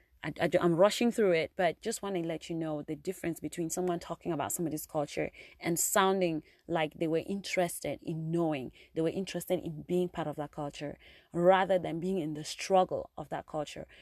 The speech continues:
rather than you picking out a hairstyle. And then when they're talking about Black Lives Matter or whatever, you don't care. You don't care about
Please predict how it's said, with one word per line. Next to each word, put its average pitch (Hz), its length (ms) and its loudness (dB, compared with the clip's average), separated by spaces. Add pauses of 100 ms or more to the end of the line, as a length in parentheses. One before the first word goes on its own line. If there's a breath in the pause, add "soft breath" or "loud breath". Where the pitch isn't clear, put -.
(180 loud breath)
rather 240 200 8
than 202 140 2
you 208 140 -2
picking - 420 -6
out 180 140 0
a 147 40 -4
hairstyle. 139 560 -4 (340 soft breath)
And 170 140 -2
then 190 140 4
when 185 100 2
they're 208 160 2
talking 196 300 0
about 160 320 0
Black 175 240 -4
Lives 147 280 -6
Matter 147 200 -6
or 113 120 -4
whatever, 156 500 -8 (260)
you 277 100 8
don't 285 180 6
care. 269 280 -4 (640)
You 226 100 -2
don't 302 160 4
care 262 140 -2
about 202 220 -2